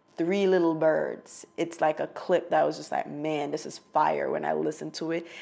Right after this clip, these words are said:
it was like no song, no sound, just the entire stadium was singing. The same thing happened when Chronixx performed. So with Chronixx performing, the entire stadium, their phone was just lit up,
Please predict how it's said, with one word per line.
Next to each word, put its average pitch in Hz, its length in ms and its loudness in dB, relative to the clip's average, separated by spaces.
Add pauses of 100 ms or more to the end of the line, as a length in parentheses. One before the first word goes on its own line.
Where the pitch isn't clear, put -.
(120)
it - 60 -4
was 170 120 0
like 156 160 2
no 170 340 2
song, - 580 -2
no 165 380 2
sound, 160 460 -2
just 151 180 -8
the 151 140 -2 (100)
entire - 580 0
stadium - 540 -8
was - 100 -10
singing. 151 460 -10 (580)
The 170 80 -2
same 175 400 0
thing 165 240 -6
happened 151 560 -4
when 143 140 -4
Chronixx 156 580 -4
performed. 135 460 -8 (140)
So - 180 -4
with 190 180 0
Chronixx 208 380 -4
performing, 160 380 0
the 143 80 2
entire 147 440 0
stadium, 151 540 -2
their 156 120 0
phone 135 360 0
was 139 200 -6
just - 220 -12
lit 143 300 0
up, 147 300 -4